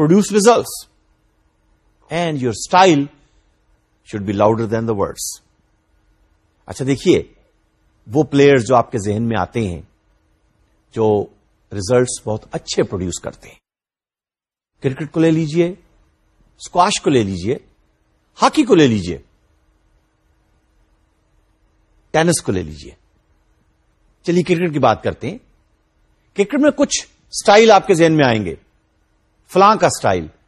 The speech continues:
فلاں کا اسٹائل، میں نام نہیں لیتا، لیکن جس کا بھی اسٹائل آپ کے ذہن میں آتا ہے،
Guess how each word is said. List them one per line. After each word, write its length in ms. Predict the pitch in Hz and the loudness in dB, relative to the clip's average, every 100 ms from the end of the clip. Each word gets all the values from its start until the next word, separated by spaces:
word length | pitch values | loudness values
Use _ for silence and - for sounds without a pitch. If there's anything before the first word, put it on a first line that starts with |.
| _ | _
فلاں 260 | 160 185 | 0 2
کا 120 | 175 127 | 2 -2
اسٹائل، 340 | - 92 85 73 _ _ _ _ _ _ _ _ _ | -4 -12 -14 -18 _ _ _ _ _ _ _ _ _
میں 80 | 120 | -2
نام 180 | 139 175 | 2 4
نہیں 120 | 208 | 6
لیتا، 280 | 151 104 185 - _ _ _ _ _ _ _ _ _ _ | 4 4 -2 -4 _ _ _ _ _ _ _ _ _ _
لیکن 240 | 185 214 226 | -2 0 0
جس 240 | 208 - | 0 0
کا 60 | 285 | 0
بھی 100 | 277 | 0
اسٹائل 480 | - - 202 302 | -4 0 2 4
آپ 160 | 240 202 | 2 2
کے 60 | 190 | 0
ذہن 200 | 160 170 | 0 2
میں 120 | 185 | 2
آتا 340 | 127 - 190 | 2 4 2
ہے، 60 | 101 | 2